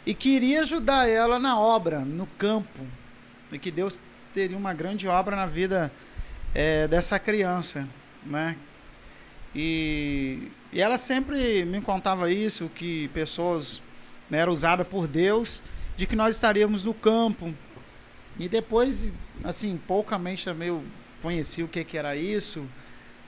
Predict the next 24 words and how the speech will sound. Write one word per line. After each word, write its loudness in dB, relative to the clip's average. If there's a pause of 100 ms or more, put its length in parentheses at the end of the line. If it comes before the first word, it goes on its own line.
(120)
Mas 0
ela 2
foi 0
me 0
contando -2
aos -2
poucos, 4
cresci 0
no -4
berço -2
evangélico, 0
só -2
que -12
chega -2
uma -2
idade, -2
dezesseis, -2
dezessete -4
anos, -2
a 0
gente -8
quer -4 (720)
entortar, -4
né? -4